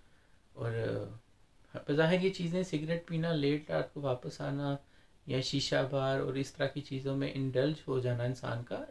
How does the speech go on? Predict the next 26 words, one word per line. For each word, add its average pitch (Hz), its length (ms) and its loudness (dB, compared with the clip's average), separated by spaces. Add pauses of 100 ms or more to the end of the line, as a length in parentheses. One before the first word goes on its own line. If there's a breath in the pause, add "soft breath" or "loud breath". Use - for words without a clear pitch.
(120)
ये 135 60 0
इंडिकेट 135 560 0
नहीं 127 260 0
करता 123 340 -2
कि - 120 -8
वो 120 100 -4
बुरा 113 240 -6
है। 117 100 -12 (800 soft breath)
लेकिन 139 240 4
इंसान 151 440 2
ने 180 160 -2 (140)
हर 143 100 -2
चीज़ 135 280 -2 (180)
में 151 180 0
म्याना 135 340 4
रवि 127 280 2
रखी - 340 -8
है। - 140 -12 (720 soft breath)
जब 135 240 2
चीज़ों 139 280 0
में 151 160 4
म्याना 131 360 4
रवि 127 260 4
रहा, 117 240 2
ना 117 320 -2
रहे, 147 360 0